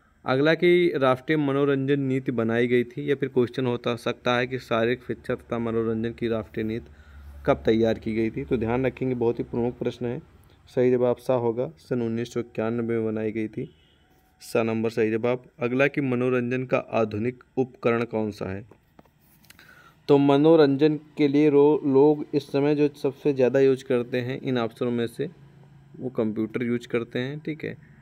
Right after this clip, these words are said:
मनोरंजन प्रदान करने वाली संस्था कौन सी इन ऑप्शनों में से? तो मनोरंजन प्रदान करने वाली जो संस्था इन ऑप्शनों में से वो है फिटनेस केंद्र भी है, योग कक्ष भी है, एरोबिक केंद्र भी है, इसलिए सही जवाब दा होगा।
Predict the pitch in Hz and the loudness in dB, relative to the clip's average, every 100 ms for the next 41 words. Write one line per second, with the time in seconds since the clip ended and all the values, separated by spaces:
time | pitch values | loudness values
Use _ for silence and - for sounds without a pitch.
0 | - - 120 127 131 123 120 131 131 131 | -16 -6 -2 2 2 2 0 -2 -2 -4
1 | 117 120 113 113 117 117 110 117 - 113 | -2 -4 -2 -2 -2 0 -2 -4 -6 -8
2 | 107 101 120 117 117 117 117 120 113 110 | -8 -12 -8 -8 -6 -6 -4 -4 -2 -4
3 | 110 117 117 117 110 151 - _ _ - | -6 -8 -6 -8 -10 -14 -16 _ _ -20
4 | _ _ 123 120 120 127 123 127 127 117 | _ _ -4 -2 0 0 0 -2 0 0
5 | 117 117 113 117 113 113 117 117 117 110 | 0 -2 -4 -2 -2 -2 -4 -6 -6 -6
6 | 110 - 123 123 110 110 110 110 107 104 | -10 -8 -6 -4 -4 -6 -6 -4 -4 -6
7 | 127 - _ _ _ 120 123 117 110 - | -12 -12 _ _ _ -2 -2 -4 -10 -6
8 | 113 - 110 113 123 120 120 135 - _ | -8 -6 -4 -4 -4 -4 -6 -8 -12 _
9 | _ _ 117 113 123 131 131 120 120 131 | _ _ -8 0 4 4 2 -4 -4 -6
10 | 123 127 143 - _ _ - 117 113 113 | -4 -6 -8 -12 _ _ -4 2 2 0
11 | 127 - 123 123 123 127 143 156 131 123 | -4 -4 -2 -2 -4 -6 -6 -6 -4 -4
12 | 110 107 107 107 107 101 104 104 | -6 -6 -8 -8 -8 -8 -10 -14